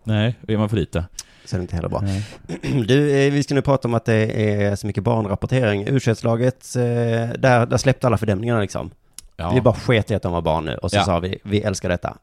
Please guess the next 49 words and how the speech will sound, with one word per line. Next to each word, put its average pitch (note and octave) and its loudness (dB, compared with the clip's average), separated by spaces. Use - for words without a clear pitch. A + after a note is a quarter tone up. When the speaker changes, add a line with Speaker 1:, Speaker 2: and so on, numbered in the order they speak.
Speaker 2:
Till D3+ 4
och B2+ 4
med G#2+ 4
jag. G2 2
Jag B2+ 2
började A#2+ 4
älska A2 -2
dem. F2+ -2
Speaker 1:
Men G#2 -2
vet B2+ -6
du F2+ -8
vem E2 -8
jag D2+ -10
gillar? B1+ -16
Speaker 2:
Nej. G#2 -4
Speaker 1:
Guidetti. - -10
Speaker 2:
Ja, A#2 4
Speaker 1:
Det C#3+ 4
trodde D3 2
man F#2 -2
väl F#2+ -8
inte. F#2 -10
Speaker 2:
det A#2+ -6
var C#3+ 6
synd E3+ 2
att D3 2
vi E3 2
skulle C3 -2
ha C3 2
ett A2 -2
litet B2 0
uppehåll C3 0
precis C#3+ -4
när A#2 -4
Guidetti, G2+ -2
eh, G2 -2
man G2 -4
började G2 -2
gilla A#2 -2
honom A#2 -4
lite. - -6
Speaker 1:
Ja. A2 -2
Oj, E3 0
vad D2 -6
härlig C2+ -8
han C2+ -12
var. - -16
Speaker 2:
Både B2 6
och, - -10